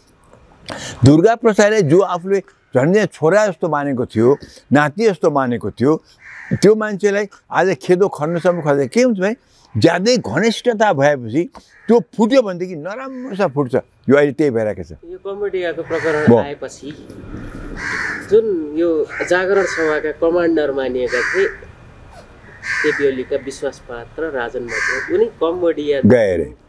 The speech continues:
Speaker 2: लाई चाहिँ एउटा कसरी हेरिएको छ भने सिङ्गारी कराउनु, बाख्रा पनि हराउनुको
Speaker 1: हो।
Speaker 2: रूपमा जुन जनमानसले हेरेको छ नि, यो विषय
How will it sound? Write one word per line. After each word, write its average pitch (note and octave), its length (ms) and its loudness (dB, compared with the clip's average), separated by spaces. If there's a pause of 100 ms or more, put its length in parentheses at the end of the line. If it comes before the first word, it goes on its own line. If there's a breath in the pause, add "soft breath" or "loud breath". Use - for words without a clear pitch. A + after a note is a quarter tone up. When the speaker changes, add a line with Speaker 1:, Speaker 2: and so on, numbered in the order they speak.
(260)
Speaker 2:
लाई E3 160 -2
चाहिँ G#3 220 2
एउटा E3+ 320 -4
कसरी F3+ 460 0
हेरिएको C3+ 320 0
छ C3+ 120 -8
भने D3+ 280 -4
सिङ्गारी F3+ 480 0
कराउनु, D#3+ 420 -2
बाख्रा D3+ 420 -4
पनि E3 220 -4
हराउनुको C3 680 -2
Speaker 1:
हो। F3 160 -2
Speaker 2:
रूपमा F3+ 440 -6
जुन D#3+ 320 -8 (120)
जनमानसले D#3+ 680 -4
हेरेको B2 440 -4
छ D#3+ 140 -10
नि, - 500 -6
यो F#3+ 60 0 (100)
विषय F#3 380 -4